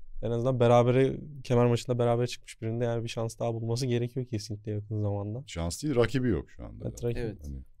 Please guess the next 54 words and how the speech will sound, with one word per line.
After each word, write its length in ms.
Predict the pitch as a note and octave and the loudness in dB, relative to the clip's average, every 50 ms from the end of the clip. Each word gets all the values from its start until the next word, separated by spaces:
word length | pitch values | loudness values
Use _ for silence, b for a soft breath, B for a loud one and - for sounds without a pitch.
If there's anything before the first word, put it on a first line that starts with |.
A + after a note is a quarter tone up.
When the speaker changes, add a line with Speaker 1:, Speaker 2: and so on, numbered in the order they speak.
| - - | -10 -8
Speaker 1:
Bir 60 | B2+ | -6
de 80 | C#3 B2+ | 0 2
Rakic 380 | B2+ B2 B2 - D3+ - - | 2 2 2 2 -2 -2 2
de 60 | - A2 | 4 4
var. 220 | G#2 G2+ A2 C3 | 4 4 4 2
Mesela 300 | C3+ A2+ A2 G#2 A#2+ B2 | 0 -2 -4 -2 -2 -4
o 40 | A#2+ | -4
sakatlandı 680 | - A#2 A2 - A2+ G#2+ - - A2+ A2+ A#2+ A#2+ A#2+ | -4 -4 -4 -4 -4 -6 -4 -4 -4 -4 -4 -4 -6
işte 240 | A#2+ - - - G#2+ | -6 -8 -8 -8 -6
en 80 | G#2 | -6
son. 180 | G#2 G#2 A#2 A2+ | -6 -6 -8 -10
Ondan 280 | A2+ A2+ G#2+ G#2+ A2 A2 | -8 -8 -6 -6 -8 -8
sonra 240 | - - A2 G#2+ | -8 -8 -8 -6
ne 60 | G#2+ A2 | -4 -4
oldu 300 | A2 A2 G#2+ G#2+ G#2+ G#2+ | -4 -2 -2 -4 -4 -4
bilmiyorum. 320 | A2 A2 G#2+ G2+ - G2 | -4 -2 -2 -2 -2 -2
Speaker 2:
Rakic'e 320 | G2 G2+ A2 - F#2 D#2+ | -2 -4 -4 -2 -2 -2
de 100 | D#2 D2+ | -2 -2
rakip 320 | C#2 C2 - - - - - | -4 -4 -6 -10 -12 -12 -10
yok 160 | C2 - - | -12 -14 -14
şu 140 | - - B1+ | -12 -12 -10
anda. 100 | B1 D#2 | -10 -8
Şu 160 | D#2+ - E2 | -4 -2 -2
an 60 | D#2 D#2 | 0 0
Speaker 1:
Evet. 100 | D2+ D2+ | 0 -2
Speaker 2:
bakıyorum 480 | D#2 - - - F2+ D#2 D2 C#2 C2 | -4 -4 -4 -4 -4 -2 -2 -4 -6
ben. 220 | D2 G2+ B2+ - - - - E2 | -6 -8 -10 -12 -12 -10 -8 -6
Ee, 240 | E2 D#2 D#2 D#2 E2 | -4 -4 -2 -2 0
Jan 240 | F#2 F#2+ F#2+ F#2 | 2 2 2 4
Blachowicz 480 | G2+ G2+ G#2+ G#2+ A2+ G#2+ G2 F2+ - - | 4 4 4 4 4 2 2 0 -2 -4
de 40 | A2+ | -4
işte 180 | G2+ - - | -4 -2 0
Alex 300 | G#2+ G#2+ G#2+ G#2+ G#2 - | 0 2 2 0 -2 -2
Pereira, 400 | - A2 G#2 A2 G#2 F2+ D2 C#2 | 0 0 2 2 2 2 0 -2
Poatan 400 | - F2+ F2+ F2 - - D2+ C2+ | -2 -2 -4 -2 -2 -4 -6 -6
karşılaşacak. 800 | - - B1 B1 - - - - - - - - A#2 A#2+ - - | -6 -8 -10 -10 -10 -12 -12 -12 -10 -10 -10 -10 -12 -12 -12 -8
O 80 | F2 E2+ | -6 -4
müthiş 340 | E2 D2+ - F#2 - - | -4 -4 -6 -8 -8 -6
olacak 360 | D#2 C#2 B1+ B1 B1 B1+ B1 - - | -6 -8 -8 -8 -10 -10 -12 -14 -14
bu 120 | - B1 B1 | -14 -12 -12
arada. 180 | B1 B1 C#2+ F2+ | -10 -10 -12 -12
U 180 | A#2+ C3+ A#2+ F#2 | -12 -14 -12 -10
F 200 | D2 C#2+ C#2 C#2 | -8 -8 -8 -8
C 180 | - - D2+ C#2 | -10 -12 -14 -16
iki 160 | - - D#2 | -14 -12 -12
yüz 120 | C#2 C2 C2+ | -10 -8 -8
doksan 440 | C2+ B1+ - - - C2+ B1+ B1+ C#2+ | -8 -8 -8 -10 -8 -8 -8 -8 -10
bir. 160 | - - - _ - | -12 -14 -18 _ -18
Çok 100 | - - | -14 -12
Speaker 1:
Evet. 100 | A#2 A2 | -12 -10
Speaker 2:
bir 40 | - | -10
şey 140 | - C#2+ C#2+ | -8 -6 -6
de 80 | D2+ | -6
kalmadı. 560 | - - D2+ D2 C#2+ C2 A#1+ A#1+ C#2+ - B2+ | -6 -6 -6 -4 -4 -6 -8 -10 -10 -12 -12